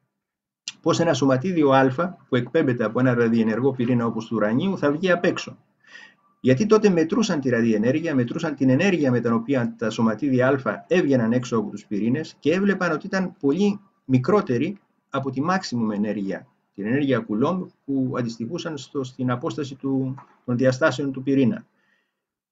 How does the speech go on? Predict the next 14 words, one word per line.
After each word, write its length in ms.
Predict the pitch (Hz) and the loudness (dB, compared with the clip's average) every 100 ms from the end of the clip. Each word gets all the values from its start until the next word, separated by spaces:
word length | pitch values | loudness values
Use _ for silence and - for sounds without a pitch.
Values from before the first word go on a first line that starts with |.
| _ _ _ _ _ | _ _ _ _ _
Και 380 | - 147 143 131 - _ | 2 4 6 2 -8 _
το 120 | 135 | -2
πρόβλημα 420 | 131 220 214 175 | 4 4 4 2
αυτό 220 | 151 127 208 | 0 0 0
λύθηκε 380 | 208 208 185 | 0 -4 -2
ακριβώς 640 | 165 - 139 185 202 - - _ _ _ | -2 -2 -2 -2 -4 -10 -18 _ _ _
με 380 | 143 165 185 - | -4 -2 -2 -4
αυτή 360 | 135 127 - 175 | -6 -6 -6 -6
την, 280 | 143 135 131 | -2 0 2
ε, 480 | 123 120 107 127 - _ | 2 -2 -6 -10 -16 _
την 120 | 123 | 0
επίκληση 720 | 117 117 180 131 123 147 180 - | 0 0 0 2 0 -2 -8 -4
της, 320 | 135 131 - | -6 -4 -2
ε, 380 | 127 127 120 | 2 2 0